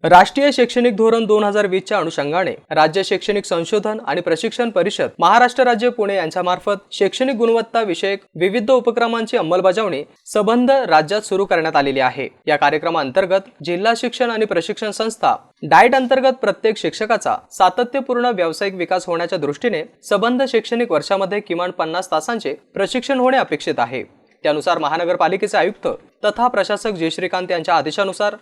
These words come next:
शहरातील माध्यमिक आणि उच्च माध्यमिक शिक्षकांच्या क्षमता वृद्धी प्रशिक्षण कार्यक्रमाचे आयोजन करण्यात आलं आहे. यातील प्रथमतः माध्यमिक शाळेतील शिक्षकांच्या प्रशिक्षणाचा पहिला टप्पा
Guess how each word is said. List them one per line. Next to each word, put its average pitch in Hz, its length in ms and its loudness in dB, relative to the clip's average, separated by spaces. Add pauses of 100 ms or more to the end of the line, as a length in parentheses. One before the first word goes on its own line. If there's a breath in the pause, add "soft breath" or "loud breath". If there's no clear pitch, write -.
(140)
शहरातील 240 540 0
माध्यमिक 185 480 -4
आणि 175 120 -4
उच्च 151 200 -8
माध्यमिक 170 440 -4
शिक्षकांच्या 208 580 -4 (220)
क्षमता 220 420 -2
वृद्धी 214 280 -2
प्रशिक्षण 185 460 -4
कार्यक्रमाचे 170 560 -2
आयोजन 156 260 -2
करण्यात 190 320 -6
आलं 120 120 0
आहे. 123 260 -4 (440)
यातील 202 440 4
प्रथमतः 233 580 2
माध्यमिक 208 440 0
शाळेतील 208 380 0
शिक्षकांच्या 214 580 -4
प्रशिक्षणाचा 214 680 -2
पहिला 175 320 -2
टप्पा 170 360 -2